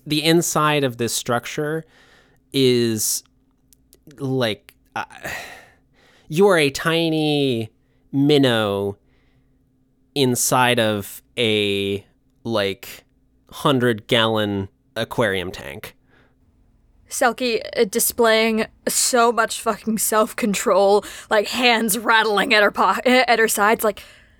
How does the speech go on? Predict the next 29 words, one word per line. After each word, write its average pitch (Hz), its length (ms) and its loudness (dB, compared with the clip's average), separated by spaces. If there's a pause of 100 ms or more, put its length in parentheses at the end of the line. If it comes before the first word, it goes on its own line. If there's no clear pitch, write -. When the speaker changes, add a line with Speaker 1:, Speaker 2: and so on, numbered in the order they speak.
(180)
Speaker 2:
"Would 285 120 2
it 285 120 0
be 285 120 -6
possible 254 360 -2
for 247 120 -8
me 233 120 4
to 233 60 -2
go 233 140 4
and 220 120 2
take 226 160 -6
a 214 40 -4
sample? 262 400 0 (680)
That, 254 200 -2 (360)
it 247 160 2
could 269 180 -4
be 269 140 -4
useful 247 340 2
if 220 180 -2
we 214 100 4
could 214 100 -2
analyze 208 420 0
it - 100 -4
once 214 220 -6
we're 214 60 -4
up 208 120 -2
on 220 80 2
the 214 60 -4
surface 208 300 -4
again." 254 260 -2